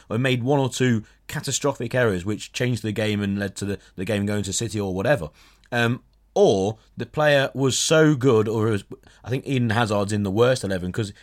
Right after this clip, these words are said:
P F A Player of the Year, and he was dreadful when, when, uh, Chelsea was there. Um, or they did something ex-, extraordinary during the game. They scored a brilliant goal. They were superb. And look at some of the names on the worst eleven and the best eleven.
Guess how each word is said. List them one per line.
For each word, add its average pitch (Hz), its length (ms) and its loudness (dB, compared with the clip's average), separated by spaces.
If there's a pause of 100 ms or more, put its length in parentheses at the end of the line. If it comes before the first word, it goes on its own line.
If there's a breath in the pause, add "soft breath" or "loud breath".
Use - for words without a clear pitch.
P 175 100 0
F 143 80 0
A 117 80 2
Player 113 200 0
of 98 60 -2
the 127 60 -2
Year, 120 240 0
and 110 100 -2
he 117 120 0
was 101 120 -2
dreadful 117 540 -4
when, 87 260 -6
when, 95 380 -8
uh, 87 160 -6
Chelsea 107 380 -6
was 80 140 -12
there. 78 200 -14 (380 loud breath)
Um, 170 400 2 (680)
or 170 180 6
they 151 140 6
did 139 180 0
something 139 220 -2
ex-, 107 240 -6
extraordinary 131 540 0
during 120 240 0
the 117 80 -6
game. 147 240 0 (160 soft breath)
They 101 60 -4
scored 135 200 0
a 107 60 0
brilliant 123 340 0
goal. 110 240 0
They 110 100 -2
were 101 100 -2
superb. 117 680 -2 (200 loud breath)
And 113 160 0
look 156 140 0
at 139 80 -2
some 143 160 -2
of 120 60 0
the 113 80 0
names 135 320 2
on 98 120 -2
the 95 60 -4
worst 127 380 -2
eleven 90 320 -4
and 101 100 -2
the 90 60 -4
best 139 260 -2
eleven. 80 380 -8